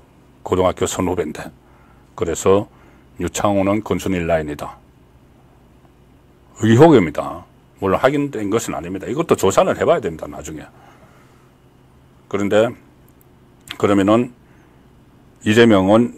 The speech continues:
믿는 구석이 있었던 거죠, 유창훈에 대해서. 자, 그러면은 혹시 이, 이런 지금 재판부에 대해서도 이런저런 재판을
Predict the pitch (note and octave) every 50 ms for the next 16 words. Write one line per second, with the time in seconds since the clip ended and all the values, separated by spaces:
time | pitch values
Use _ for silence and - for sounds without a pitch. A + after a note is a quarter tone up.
0 | F#2 G2 G#2 A2 A#2 A2+ A#2+ A#2+ A#2+ G#2+ G#2 G#2+ G2 - - E2 D2 C#2+ - -
1 | - - - - - - - - - F#2 F2+ - G#2 - F3+ - D#3+ C#3 - -
2 | - - - - - - _ _ _ _ - - - _ _ _ _ _ _ _
3 | _ _ _ _ _ _ _ _ _ _ - - F2 - - F2+ F2 E2+ D#2+ D#2
4 | E2 F2 F2 D2 - - - - - - - - - - - - C3+ - - -
5 | - D3+ D3+ D#3 - - - - - A2 G#2 G#2 G2+ G2 F#2+ F#2+ F#2+ F#2+ F#2+ F#2+
6 | G2 A2+ A#2 A2 A2 G2+ G2 - _ _ _ _ _ - A2+ G#2+ G#2+ G2+ G2 -
7 | A2+ - A#2 G#2+ F#2+ F#2+ F2+ E2+ E2 E2 D#2+ D#2+ - - D#2+ D#2 C#2+ D2 D2 E2
8 | F2+ - - _ _ _ _ _ - A2 G2+ G2+ F#2+ G2 F2+ F2 E2+ E2 G#2+ G#2+
9 | - G#2+ F#2+ F2 E2